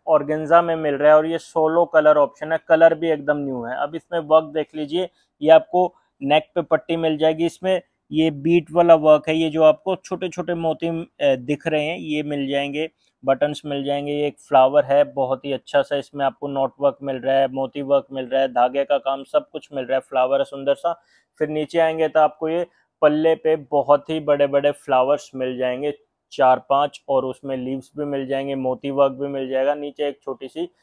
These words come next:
लेस मिल जाएगी पल्ले पे। तो पूरे सूट के एक बार आप दूर से भी लुक देख सकते हैं। कलर बहुत ही अच्छा है, ये बहुत न्यू कलर है, इसका नाम तो बता, पता है नहीं मुझे क्या है, पर लुक में अच्छा और नया है जो मेन बात है।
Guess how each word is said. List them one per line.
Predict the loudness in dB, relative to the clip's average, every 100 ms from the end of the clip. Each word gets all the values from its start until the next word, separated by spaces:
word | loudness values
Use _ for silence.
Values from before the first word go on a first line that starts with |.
| _ -2
लेस | 0 0 -2
मिल | -6 -2
जाएगी | -2 -4
पल्ले | -8 -8 -10 -14
पे। | _ _ _ _
तो | -10
पूरे | -6 -2 0
सूट | 0 -4 -8
के | -4 -4
एक | 0
बार | 0 2
आप | 0
दूर | -2 -10 -8
से | -6
भी | -6
लुक | -4 -6
देख | -6 -8 -6
सकते | -10 -6 -4
हैं। | -4 _
कलर | 4 6 2 0
बहुत | 0 0 -2
ही | -4 -6 -6 _ _ _
अच्छा | -2 -2 -2 2 4
है, | 2
ये | -4
बहुत | -4 0 0 -2
न्यू | -6 -6 -2
कलर | -2 2 0
है, | 0
इसका | -4 -4 -2
नाम | 0 -2 -2
तो | -4 -4
बता, | -4 -4 -4 -4 -4
पता | -2 2 2
है | 2 -4
नहीं | -4 -8
मुझे | -6 -8
क्या | -4 -4
है, | -2
पर | -4 -4
लुक | -4 -4 -4
में | -6
अच्छा | -8 -2 -2
और | 0
नया | 0 2 2
है | 0 -10 _ _ _ _ -8
जो | -6
मेन | -6 -8 -4
बात | -2 -2 -6
है। | -16